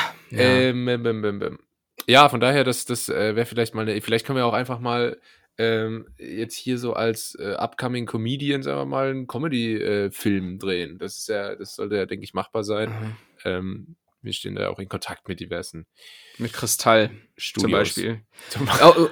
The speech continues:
Speaker 2: <laughs> Ja.
Speaker 1: apropos, apropos Spaß, weil ihr, ihr hört's vielleicht, liebe Netties, ich bin, ich bin wirklich heute nicht auf der Höhe. Ich bin ein bisschen verkatert und deshalb habe ich mir im Vorfeld was rausgesucht, wie wir hier noch so ein bisschen Witz reinbekommen. Und,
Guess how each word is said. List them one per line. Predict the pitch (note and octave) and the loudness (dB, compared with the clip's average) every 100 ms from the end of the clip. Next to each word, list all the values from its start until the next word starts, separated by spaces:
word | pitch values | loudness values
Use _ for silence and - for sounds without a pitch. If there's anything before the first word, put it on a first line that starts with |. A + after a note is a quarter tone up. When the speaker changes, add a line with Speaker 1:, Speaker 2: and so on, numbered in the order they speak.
| - - | -2 -16
Speaker 2:
<laughs> | - - G#2+ | -18 -10 -8
Ja. | G2+ | 0
Speaker 1:
apropos, | - C#3 F#3 F3+ - | 4 4 6 8 8
apropos | A2+ E3 E3 D3+ | 6 4 6 4
Spaß, | - - D3 D3 - | 6 8 10 10 8
weil | B2+ A#2+ - | 8 8 4
ihr, | C3+ C#3 F2+ - | 4 6 4 2
ihr | C3 C3 | 4 6
hört's | D3 | 6
vielleicht, | - C#3 C3 | 6 4 4
liebe | C#3 C3 | 4 2
Netties, | B2+ B2+ A#2+ | 2 2 -6
ich | A2+ | 0
bin, | B2 - | 0 0
ich | - | -4
bin | A2 A2 G#2+ | 0 0 0
wirklich | G#2 A2+ | -2 2
heute | A2 G#2+ | 2 2
nicht | G#2+ | 0
auf | G#2+ | 2
der | G#2+ | 4
Höhe. | G#2+ | 4
Ich | G#2 | 2
bin | B2 | 2
ein | |
bisschen | A#2+ A#2+ | 2 0
verkatert | - A#2 B2+ C3 B2 | 2 4 6 8 6
und | A#2 | 4
deshalb | A#2+ C3 | 2 4
habe | C#3+ | 4
ich | C#3 | 4
mir | D3 | 2
im | A#2 | 2
Vorfeld | C#3+ C#3+ B2 | 2 0 2
was | A2+ G#2 | 2 4
rausgesucht, | C#3 - B2+ C#3 D3 B2 | 2 2 -4 -4 -4 -6
wie | A#2 D3 | -2 4
wir | |
hier | B2 C#3 | 6 6
noch | C3 | 4
so | A2+ | 2
ein | |
bisschen | A2+ C3 A#2+ | 0 0 0
Witz | B2+ - - | 0 0 4
reinbekommen. | G2+ G#2 G2+ G2+ F#2+ - - - - | 4 2 4 4 2 -4 -14 -18 0
Und, | B2+ B2+ - | 4 4 4